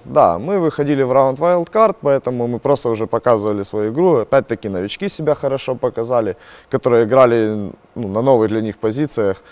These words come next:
Очень сложно людям объяснять за пару минут, что им нужно сделать, когда ты им это не объяснил за несколько лет.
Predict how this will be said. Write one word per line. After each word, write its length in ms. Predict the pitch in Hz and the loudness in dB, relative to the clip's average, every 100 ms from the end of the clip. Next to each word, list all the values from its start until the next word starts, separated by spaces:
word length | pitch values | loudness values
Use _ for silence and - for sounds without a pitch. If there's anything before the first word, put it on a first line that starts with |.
| - - - - - _ | -20 -20 -20 -20 -20 _
Очень 300 | - 151 160 | 4 4 4
сложно 440 | 147 180 143 143 139 | 4 6 6 6 2
людям 340 | 147 131 135 | 2 2 0
объяснять 520 | 131 123 - 143 139 | -2 -2 -2 2 2
за 120 | 107 | 0
пару 300 | 117 131 123 | 0 2 4
минут, 340 | 123 123 139 139 | 0 -2 -4 -4
что 200 | - 117 | -2 -2
им 100 | 117 | 0
нужно 240 | 113 120 | -4 -4
сделать, 300 | 113 151 127 | 2 4 4
когда 180 | - 110 | 4 0
ты 140 | 101 | 0
им 100 | 110 | -2
это 160 | 107 107 | -4 -4
не 120 | 110 | -4
объяснил 320 | 107 104 - 107 | -4 -6 -8 -8
за 120 | 101 | -6
несколько 420 | 98 - 101 101 | -8 -8 -8 -6
лет. 180 | 98 | -6